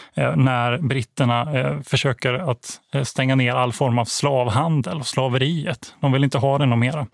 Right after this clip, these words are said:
Och då tar man det, eh, som en stor, liksom, som en ursäkt för så att, ja, britterna försöker förstöra vårt way of life. Eh, och då ger de sig iväg på någonting som brukar kallas för The Great Trek artonhundratrettiofyra.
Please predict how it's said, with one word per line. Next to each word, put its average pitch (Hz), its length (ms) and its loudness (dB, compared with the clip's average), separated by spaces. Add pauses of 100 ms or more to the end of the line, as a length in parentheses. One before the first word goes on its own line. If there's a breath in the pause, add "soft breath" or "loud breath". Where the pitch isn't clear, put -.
(260 loud breath)
Och - 200 -4
då 151 120 0
tar 156 220 0
man 143 180 4
det, 135 380 2
eh, 135 60 0
som 139 200 2
en 123 100 2
stor, 127 380 2
liksom, 120 360 0
som 139 120 2
en 139 100 4
ursäkt 139 500 0
för 160 60 4
så 139 140 0
att, - 280 -6
ja, 139 80 0
britterna 143 440 0
försöker 143 280 0
förstöra 131 400 2
vårt 120 220 0
way 127 260 2
of 117 120 0
life. 135 580 0 (640 loud breath)
Eh, 123 120 0
och 139 140 0
då 147 100 4
ger 147 140 4
de 143 120 4
sig 160 160 2
iväg 139 300 0
på 143 80 2
någonting 135 240 4
som 127 140 0
brukar 123 120 -2
kallas 123 280 -2
för - 100 -2
The 123 400 -2
Great 123 180 0 (300)
Trek - 440 -4 (160)
artonhundratrettiofyra. 127 1040 0